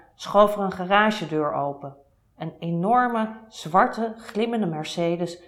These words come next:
gleed naar buiten. Stapvoets reed de portier naar ons toe. Met de motor nog draaiend sprong hij eruit. Na weer een tikje tegen zijn pet hielp hij de walrus met instappen. "We moeten toch wat eten,"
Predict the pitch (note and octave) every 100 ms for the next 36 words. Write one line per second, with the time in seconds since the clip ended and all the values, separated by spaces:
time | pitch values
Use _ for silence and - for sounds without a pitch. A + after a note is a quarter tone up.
0 | - - F#3+ F3+ F3+ E3 D3+ C#3+ D3 C#3+
1 | C#3 _ _ _ _ _ - - - B3
2 | - A3+ A3 - - _ - F3 F3+ -
3 | F3 E3+ F3+ F3+ E3+ E3 D#3+ - - D3
4 | - _ _ _ _ _ _ _ - E3+
5 | E3 D3 D#3 G#3+ G3+ F3+ - D#3 D#3+ E3+
6 | E3+ E3+ - E3+ E3+ D#3+ D#3 - C#3 C#3
7 | - - _ _ _ _ _ - E3+ E3+
8 | F3+ G#3+ G#3+ G#3+ G#3 G3+ F3+ F#3+ F3 F3+
9 | E3+ E3 D#3 D3+ - - _ _ _ G#3+
10 | A3 F3 F3 D3 D3 D3 D3+ - D#3+ F3
11 | D3+ D3 - C3+ - C#3 _ _ _ _
12 | _ _ _ _ _ _ _ _ _ _
13 | - G3+ C4 - - E4 G3+ F#3 G#3 C4
14 | B3+ F#3